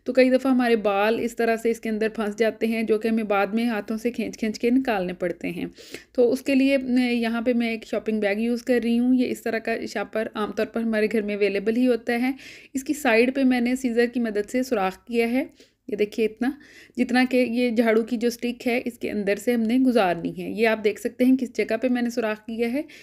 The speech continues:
बिल्कुल इसी जगह पे साइड पे आपने करना है तो झाड़ू बिल-, बिल्कुल इसके अंदर अच्छे से फिक्स हो जाएगा। ये देखिए, ये आप देख सकते हैं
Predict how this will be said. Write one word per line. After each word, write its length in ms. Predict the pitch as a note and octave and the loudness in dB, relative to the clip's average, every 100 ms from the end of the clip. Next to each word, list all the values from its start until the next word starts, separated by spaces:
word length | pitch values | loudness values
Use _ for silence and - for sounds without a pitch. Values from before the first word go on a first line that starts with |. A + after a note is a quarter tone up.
| - - | -20 -4
बिल्कुल 240 | B3 C#4 C4+ | 0 4 4
इसी 160 | C4+ | 2
जगह 240 | B3+ A3+ A#3 | 2 2 2
पे 120 | B3+ | -2
साइड 360 | B3+ G#3 G#3+ | 0 2 2
पे 80 | G#3+ | 2
आपने 280 | A#3 A3+ A#3+ | 0 0 -4
करना 300 | A3+ G#3 G#3+ | -4 -4 -2
है 200 | A#3+ B3 | 0 0
तो 120 | B3+ | 0
झाड़ू 260 | A#3+ A3+ G#3+ | 0 2 2
बिल-, 360 | G#3+ A#3 B3 - | 0 -4 -4 -10
बिल्कुल 540 | A#3 A3 C#4 C4+ C#4 | -6 -2 -2 -2 -4
इसके 240 | B3 - | -6 -6
अंदर 260 | A3 G#3+ G#3+ | -4 -2 -2
अच्छे 220 | A3 B3 | 0 -2
से 160 | A3+ C4 | -2 -4
फिक्स 340 | C4+ A#3 - | -2 -4 -2
हो 80 | G3+ | -4
जाएगा। 400 | F3 F2+ - - _ _ _ _ - _ _ _ _ _ _ | -2 -6 -6 -12 _ _ _ _ -20 _ _ _ _ _ _
ये 60 | G3 | -10
देखिए, 460 | F#3+ F#3+ - B3+ C#4 _ _ _ _ _ _ _ _ _ _ _ _ _ _ _ _ _ _ _ _ _ _ _ _ _ _ _ _ _ _ _ _ _ _ _ _ _ - | -6 -8 -4 -6 -6 _ _ _ _ _ _ _ _ _ _ _ _ _ _ _ _ _ _ _ _ _ _ _ _ _ _ _ _ _ _ _ _ _ _ _ _ _ -6
ये 40 | G3+ | -6
आप 80 | |
देख 220 | F#3 G3 - | -4 -8 -8
सकते 320 | G#3+ - A#3 | -12 -8 -4
हैं 380 | A#3+ C4+ - | 0 -2 -4